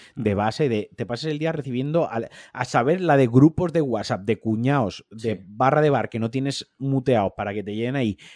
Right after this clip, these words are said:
Speaker 1: memes de mierda
Speaker 2: Mm.
Speaker 1: y que te llegan notificaciones. Y esto que es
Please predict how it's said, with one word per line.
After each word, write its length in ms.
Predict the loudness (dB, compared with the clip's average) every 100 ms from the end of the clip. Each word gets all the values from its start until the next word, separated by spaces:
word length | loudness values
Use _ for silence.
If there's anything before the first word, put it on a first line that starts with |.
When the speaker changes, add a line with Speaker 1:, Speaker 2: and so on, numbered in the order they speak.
| _
Speaker 1:
memes 480 | 0 4 4 4 2
de 100 | 2
mierda 440 | 6 6 6 0 _ _ _ _
Speaker 2:
Mm. 160 | -16 -2
Speaker 1:
y 140 | -2 2
que 140 | 2
te 120 | 4
llegan 240 | 4 4 4
notificaciones. 720 | 4 2 0 0 0 0 -4 4
Y 120 | 4
esto 180 | 4 -2
que 80 |
es 140 | -2